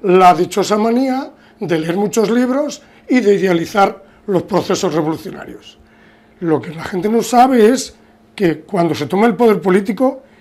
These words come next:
es cuando hay que construir después. ¿Y cómo se construye?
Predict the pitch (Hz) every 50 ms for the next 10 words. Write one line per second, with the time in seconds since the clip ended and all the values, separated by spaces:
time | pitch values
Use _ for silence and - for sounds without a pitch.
0 | _ _ _ - - - 302 285 233 208 185 220 240 349 294 202 254 214 185 -
1 | - 208 202 247 339 392 359 - - - - - _ - 330 370 381 - - -
2 | _ _ _ _ _ _ _ _ _ _ _ _ _ _ _ _ _ _ _ _
3 | _ _ 208 180 - 294 320 311 214 254 202 - 233 190 - - - 220 196 180
4 | 156 143